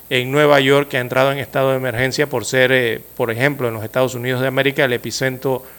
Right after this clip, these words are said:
el epicentro de la viruela del mono. Eso evidentemente es por los aeropuertos, don Juan de Dios, don Juan de Dios, las puertas de entrada al país. Recordemos que allí en Nueva York es una de las principales puertas de entrada, al igual que,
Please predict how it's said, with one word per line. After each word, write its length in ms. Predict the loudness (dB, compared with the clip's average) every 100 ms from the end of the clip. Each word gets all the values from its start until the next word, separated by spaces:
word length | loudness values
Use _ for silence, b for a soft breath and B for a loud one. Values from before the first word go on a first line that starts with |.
| B 0
el 120 | 0
epicentro 600 | 2 0 0 2 0 0
de 180 | 2 2
la 100 | 2
viruela 440 | 0 -4 -2 -2
del 100 | -4
mono. 340 | -6 -8 -8 -10
Eso 220 | -10 -6
evidentemente 680 | -4 -2 -4 -4 -6 -4 -4
es 60 |
por 140 | -4 -6
los 100 | -4
aeropuertos, 520 | -6 -2 -2 -2 -6
don 100 | -10
Juan 140 | -10
de 80 | -6
Dios, 340 | -4 -4 -6 B B B -8
don 160 | -4 -2
Juan 160 | -2
de 60 | 0
Dios, 200 | 0 0
las 140 | -4
puertas 340 | -4 -4 -2 -2
de 80 | -4
entrada 480 | -2 4 4 4
al 140 | 0 -2
país. 500 | -2 0 0 -4 -12 B B B -18
Recordemos 500 | -8 -4 -2 -2 -2
que 180 | -2 2
allí 240 | 2 2 0
en 80 |
Nueva 260 | 0 -2 -2
York 160 | -2 -2
es 40 |
una 140 | -2 -2
de 60 |
las 100 | -4
principales 480 | -8 -12 -6 -6 -6
puertas 340 | -8 -8 -8
de 60 | -8
entrada, 400 | -4 2 4 4
al 80 | 2
igual 340 | 2 2 2
que, 320 | 4 4 4